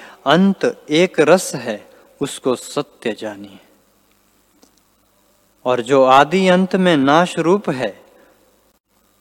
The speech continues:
उसमें जिसको प्रीति है और उसके राग से जो रंजित है, वह मूढ़ पशु है। उसको विवेक का रंग नहीं लगता।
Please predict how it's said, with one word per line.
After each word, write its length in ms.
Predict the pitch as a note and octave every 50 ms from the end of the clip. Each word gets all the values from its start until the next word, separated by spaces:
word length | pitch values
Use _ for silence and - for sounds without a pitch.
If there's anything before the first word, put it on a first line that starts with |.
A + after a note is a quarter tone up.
| _ _ _ _ _ _ _ _ -
उसमें 460 | - D#3+ D#3 - - F#3 F#3+ F#3 E3
जिसको 520 | C3 C#3 D#3+ D#3 - - - G3 F3+ D3+ C3
प्रीति 680 | A#2+ - - - - C#3 C3+ C3+ C3 - F#3+ G3+ G3
है 380 | D#3+ C#3+ A2+ G2+ - - - _ _ _ _ _ _ _ _ _ _ _ _ _ _ _ _ _ _ _ _ _ _ _ _ _ _ _ _ _ _ _ _ _
और 140 | - C3+ C#3+
उसके 340 | D#3 D#3+ - - - D#3+ C#3+
राग 320 | C3+ C#3 C#3+ D3+ E3+ F3+
से 280 | F3 - - - G3 F3
जो 160 | D3+ D3+ D3
रंजित 500 | C3+ B2+ B2+ B2+ C3 C3 D3+ F#3+ F3+ -
है, 380 | E3 C3 A#2 A2 G#2 G2+ - - - - - _ _ _ _ _ _ _ _ _ -
वह 280 | C3+ C#3 C#3+ C3+ B2 A2+
मूढ़ 380 | A2 G#2 G#2+ A#2+ C#3 D#3 D3+ C#3+ - -
पशु 340 | A2+ G#2 - - - C#3 B2+
है। 300 | G#2+ F#2+ G2 - - _ _ _ _ _ _ _ _ _ _ _ _ _ _ _ _ _ _ _ _ _ _ _ _ _ _ _ _ _ _ _ _ _ _ _ _ _ _ _ _ _ _ _ _ _ _ _ _ _ _ _ _ _ _ _ _ _ -
उसको 380 | B2+ - - - - C3+ B2 A2+
विवेक 600 | A2 B2 B2 B2 C#3 A#2+ B2 - - - - -
का 240 | C3+ B2 A2+ A2 - -
रंग 380 | - A#2 B2 C3 C3+ C3+ C3
नहीं 300 | B2 A2+ A2 G#2+ B2+ D3+
लगता। 560 | D3 B2 G#2+ - _ _ - G#2+ - - -